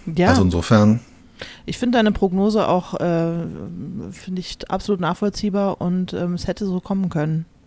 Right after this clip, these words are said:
Speaker 1: definitiv.
Speaker 2: Du, es kann auch immer noch so kommen, weil ich meine, wer, wer weiß, in, äh, wie es in ein paar Jahren aussieht.
Speaker 1: Oh, das
Speaker 2: So.
Speaker 1: fänd ich so eine super Revenge-Story.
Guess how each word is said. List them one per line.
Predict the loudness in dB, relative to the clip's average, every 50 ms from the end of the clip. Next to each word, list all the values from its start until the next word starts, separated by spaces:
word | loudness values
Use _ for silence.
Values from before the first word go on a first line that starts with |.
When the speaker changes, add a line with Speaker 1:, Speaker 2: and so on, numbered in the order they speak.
| -4
Speaker 1:
definitiv. | -2 -2 0 0 0 -2 -2 -2 -2 -2 -2 -2 -4 -14 -20 _ -20 -20 _ _ -8 0
Speaker 2:
Du, | 2 2
es | 2 4
kann | 4 2 4 4
auch | 4 6
immer | 6 6 6
noch | 4 4
so | 4 0
kommen, | 2 4 4 6 6 6
weil | 6
ich | 4 4
meine, | 0 2 2 2 0 0
wer, | -2 -2 -2 -2 -2 -4 -6 -6 -8 -2
wer | 0 2 2
weiß, | 4 2 2 2 0 -2
in, | -4 -2 -2 -2 -2 -4 -8 -12 -16 -12 -8
äh, | -6 -4 -4 -4 -4 -6 -8 -10 -12 -20 _ -20 _ _ _ _
wie | -12 -10
es | -10 -6
in | -6 -6 -6
ein | -6 -6
paar | -6 -4 -2
Jahren | -2 0 0 -2 -2 -4
aussieht. | -4 -6 -8 -8 -8 -10 -10 -10 -10 -12 -12 -12 -12 -14 -16 -18 -18 -18 -16 -10
Speaker 1:
Oh, | -6 -2 0
das | 6 8
Speaker 2:
So. | 8
Speaker 1:
fänd | 8 8 8 6
ich | 4 4
so | 2 4 6 8 8
eine | 8 8 6 6
super | 4 2 0 2 4 4 4 6
Revenge-Story. | 4 4 2 2 2 0 0 -2 -4 -6 -2 -2 0 0 0 0 0 -2 -2 -4